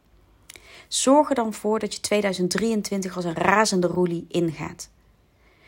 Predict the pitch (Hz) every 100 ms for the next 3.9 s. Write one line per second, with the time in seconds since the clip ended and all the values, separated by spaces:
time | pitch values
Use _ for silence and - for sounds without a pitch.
0 | - - 185 190 294 - 247 - 214 262
1 | 262 226 220 - 185 196 202 196 190 208
2 | 247 - - 226 262 247 240 202 - 190
3 | 190 180 - - 175 170 185 247